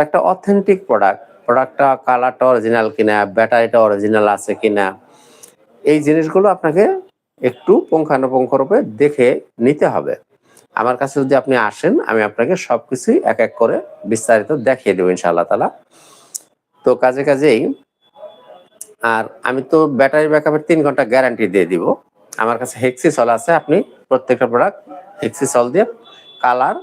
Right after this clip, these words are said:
প্রুফ করে নিতে পারবেন। আর ব্যাটারিটা অরিজিনাল নাকি ডুপ্লিকেট, নাকি বুস্টিং করা, নাকি চেঞ্জ করা, সেটা আমি আপনাকে প্রুফ করে দিব। কাজেই এই জিনিসগুলো আপনি আমার কাছে অথেন্টিক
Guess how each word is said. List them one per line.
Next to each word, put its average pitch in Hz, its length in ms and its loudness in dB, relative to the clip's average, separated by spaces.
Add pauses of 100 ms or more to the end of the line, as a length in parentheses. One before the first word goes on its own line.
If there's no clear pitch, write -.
(200)
প্রুফ 170 280 2
করে 139 200 2
নিতে 92 240 -2
পারবেন। 78 260 -2 (520)
আর 104 120 0 (120)
ব্যাটারিটা 151 360 2 (100)
অরিজিনাল 160 440 2 (320)
নাকি 175 220 0 (120)
ডুপ্লিকেট, 120 560 2 (160)
নাকি 117 160 -4 (100)
বুস্টিং 120 380 0
করা, 113 220 2
নাকি 107 140 -8 (120)
চেঞ্জ 151 200 2 (120)
করা, 113 160 2 (100)
সেটা 127 220 -2
আমি 117 180 -2
আপনাকে 117 300 -8
প্রুফ 160 180 0 (120)
করে 98 180 2
দিব। 67 120 -8 (920)
কাজেই 143 320 2 (920)
এই 151 140 2 (100)
জিনিসগুলো 151 420 2 (100)
আপনি - 180 0 (100)
আমার 127 180 0
কাছে 131 140 -6 (100)
অথেন্টিক 127 420 -2